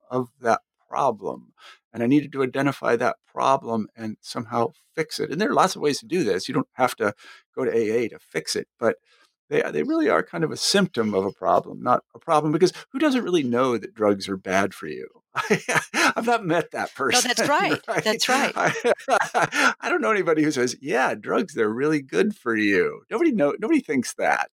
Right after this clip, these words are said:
Speaker 1: <laughs> And, and so obviously using them is a risky endeavor. It's something you're doing to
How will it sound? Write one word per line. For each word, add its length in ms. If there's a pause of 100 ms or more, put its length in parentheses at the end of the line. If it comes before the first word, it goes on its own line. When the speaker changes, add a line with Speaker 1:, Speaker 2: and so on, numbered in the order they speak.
(120)
Speaker 1:
<laughs> 200
And, 360 (320)
and 100
so 160
obviously 440
using 300
them 100
is 80
a 80
risky 480
endeavor. 480
It's 100
something 240
you're 140
doing 300
to 120